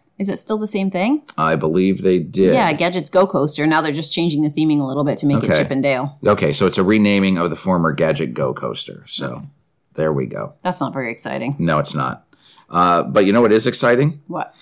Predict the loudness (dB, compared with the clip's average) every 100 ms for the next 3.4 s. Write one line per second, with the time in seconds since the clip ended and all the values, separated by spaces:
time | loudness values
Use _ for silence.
0 | _ 0 2 4 2 4 2 2 2 0
1 | 0 0 2 2 2 2 0 -2 -2 -4
2 | -4 -4 -4 -4 -6 -10 -12 -16 -20 _
3 | -6 0 0